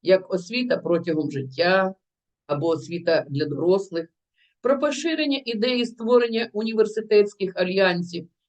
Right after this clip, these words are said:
як всередині країни, так і у партнерстві з іноземними університетами, е, наприклад, створення спільних освітніх програм,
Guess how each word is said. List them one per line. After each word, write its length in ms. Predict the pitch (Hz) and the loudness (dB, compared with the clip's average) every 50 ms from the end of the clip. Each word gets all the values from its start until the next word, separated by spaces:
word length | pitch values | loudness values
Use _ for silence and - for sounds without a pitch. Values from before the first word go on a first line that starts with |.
| _ _ | _ _
як 160 | 220 220 220 | 0 0 0
всередині 580 | 220 - 262 262 277 277 247 196 175 165 160 147 | 0 2 2 4 4 4 2 0 -4 -6 -6 -4
країни, 580 | - 160 156 156 151 156 156 147 147 147 147 - _ _ _ _ | 0 0 0 2 2 0 0 0 -2 -4 -6 -10 _ _ _ _
так 200 | - 247 - - | -6 -6 -4 -2
і 40 | 220 | -4
у 100 | 180 175 | -4 -2
партнерстві 680 | - 170 160 - - 175 165 156 - - _ 160 156 | -2 -2 -2 -2 -2 -2 -2 -2 -4 -8 _ -8 -4
з 40 | 147 | -2
іноземними 720 | 160 151 151 143 139 131 196 208 233 233 233 226 220 214 214 | 0 0 0 -2 0 2 2 2 2 2 0 -2 -2 -2 -2
університетами, 1080 | 214 208 202 202 202 196 196 202 190 196 - 196 190 185 185 175 170 175 175 175 175 175 - _ _ _ _ _ _ | -4 -4 -4 -4 -4 -2 -2 -4 -6 -2 0 -2 -2 0 -2 -6 -6 -4 -6 -6 -8 -10 -14 _ _ _ _ _ _
е, 160 | - 143 147 | -4 -2 0
наприклад, 500 | 143 151 156 143 - 165 139 135 160 151 | 0 -2 -2 -2 -4 -6 0 0 0 0
створення 500 | 135 - - 156 165 160 156 151 151 151 | 0 -4 -4 -2 0 0 0 0 -2 -4
спільних 480 | 151 - - - 160 160 156 156 151 147 | -4 -6 -10 -8 -6 -4 -4 -4 -2 -4
освітніх 560 | 147 - - - 156 147 - 147 143 135 - | -6 -6 -6 -10 -14 -12 -8 -8 -8 -8 -8
програм, 600 | - 151 143 131 143 170 190 208 208 208 202 - | -8 -8 -8 -6 -2 0 0 0 0 -2 -4 -8